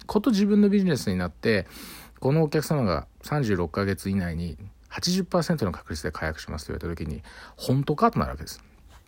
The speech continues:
で、その本当かっていうところを補完するのが、え、ビーアイの立場かなというふうに思ってまして、この八十パーセントで解約するという計算が、まあ、どういうふうになされているかといえば、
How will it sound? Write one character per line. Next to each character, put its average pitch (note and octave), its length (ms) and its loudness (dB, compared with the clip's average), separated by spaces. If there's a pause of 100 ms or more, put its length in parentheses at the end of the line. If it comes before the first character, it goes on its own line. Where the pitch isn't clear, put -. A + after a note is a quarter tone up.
(200)
で、 C3+ 180 -2 (200)
そ - 120 -4
の D3+ 120 -4
本 C4+ 320 2
当 B3+ 120 -2
か B3+ 160 0
っ B3 40 0
て - 180 -4
い F3+ 40 2
う - 20 0
と D#3+ 100 -6
こ F3 120 -2
ろ A3 100 8
を D3 60 4
補 - 220 -8
完 G#3 280 4
す A3 160 -2
る A3+ 100 2
の G3+ 120 0
が、 A3 260 0 (440)
え、 - 80 0
ビ G#2 200 2
ー G#2 80 4
ア - 60 0
イ - 140 -10 (360)
の A#2+ 120 -4
立 A2+ 160 0
場 E2+ 120 0
か E2 120 -4
な F2 140 -4
と - 100 -14 (220)
い - 40 -6
う - 20 -4
ふ - 80 -4
う C#3 60 0
に F#2 100 0
思 E2 140 -6
っ - 20 -14
て - 160 -16
ま - 100 -16
し - 80 -14
て、 - 300 0 (720)
こ A2+ 120 -2
の G#2+ 60 2
八 C#3 220 -4
十 A#3+ 140 -2
パ C4+ 160 0
ー C4 60 0
セ B3 80 0
ン C4 60 -2
ト - 80 2
で G#2 100 2
解 - 180 -2
約 B2+ 160 0
す - 160 -4
る C3+ 180 -2 (120)
と B2+ 120 -2
い D3 120 2
う B2 100 0
計 A2+ 300 -2
算 A2 340 -2
が、 C#3 260 2 (240)
ま D3+ 80 -4
あ、 - 20 -2
ど G3 140 4
う A3 60 4
い - 20 4
う C#3+ 60 2
ふ - 80 -4
う B2+ 40 2
に A2 60 2
な G#2 80 2
さ C#3 160 -4
れ C3 80 -2
て G2 140 -4
い - 20 2
る F#2 100 -4
か E2+ 120 -8
と - 120 -10
い F2+ 60 -4
え F#2 80 -4
ば、 A2+ 300 0